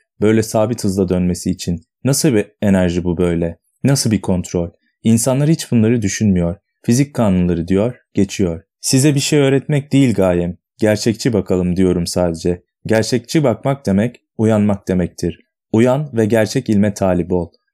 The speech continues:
O ilme, ilmi ledün denir. Bizim bildiğimiz ilim, keşif ilmidir. Daha keşfedilmeyen sonsuz bilgiler var. Ben seni kendimden bilirim. Kendi kendime bakarım, seni görürüm. Kendimi dinlerim, seni duyarım.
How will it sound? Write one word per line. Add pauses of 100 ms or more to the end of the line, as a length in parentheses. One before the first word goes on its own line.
(160)
O
ilme, (240)
ilmi
ledün
denir. (280)
Bizim
bildiğimiz
ilim, (140)
keşif
ilmidir. (320)
Daha
keşfedilmeyen
sonsuz
bilgiler
var. (360)
Ben (180)
seni
kendimden
bilirim. (360)
Kendi
kendime
bakarım,
seni
görürüm. (320)
Kendimi
dinlerim, (100)
seni
duyarım.